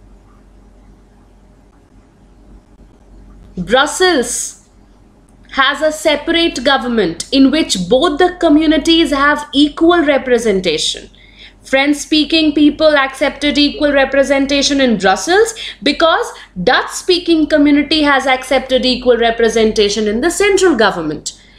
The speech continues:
Isn't that a wonderful arrangement? Right?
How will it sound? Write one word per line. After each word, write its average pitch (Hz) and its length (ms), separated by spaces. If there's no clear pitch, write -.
Isn't 349 400
that 339 320
a 320 200
wonderful 320 540
arrangement? 311 880
Right? 330 460